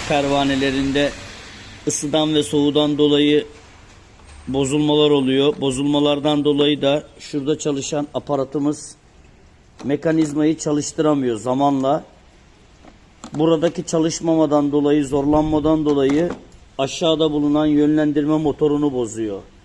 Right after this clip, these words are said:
Yönlendirme motoruna basıldığında tırıltı şeklinde, atlama şeklinde sesler yapmaktadır.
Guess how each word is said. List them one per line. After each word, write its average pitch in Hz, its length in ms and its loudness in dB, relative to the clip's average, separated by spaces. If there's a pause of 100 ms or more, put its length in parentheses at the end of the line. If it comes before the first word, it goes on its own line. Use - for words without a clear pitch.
(540)
Yönlendirme 156 640 2
motoruna 160 540 0
basıldığında 151 880 -2 (380)
tırıltı 165 400 0
şeklinde, 143 760 -2 (100)
atlama 151 480 0
şeklinde 143 560 -4
sesler 147 480 -2
yapmaktadır. 123 760 -4